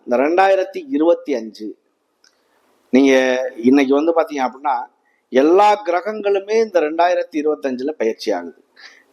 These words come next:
நீண்ட நாள் பயணம் செய்யக்கூடிய ராஜ கிரகங்களான குரு பகவான், ராகு கேது, சனி பகவான், இது மூன்று கிரகங்கள் இப்ப வச்சுதான் நம்ம வருட பலனை நம்ம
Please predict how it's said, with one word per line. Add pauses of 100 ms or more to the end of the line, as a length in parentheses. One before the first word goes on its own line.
(100)
நீண்ட
நாள் (100)
பயணம்
செய்யக்கூடிய (100)
ராஜ (120)
கிரகங்களான (420)
குரு
பகவான், (880)
ராகு (120)
கேது, (480)
சனி
பகவான், (920)
இது (120)
மூன்று (120)
கிரகங்கள்
இப்ப
வச்சுதான்
நம்ம (140)
வருட (140)
பலனை
நம்ம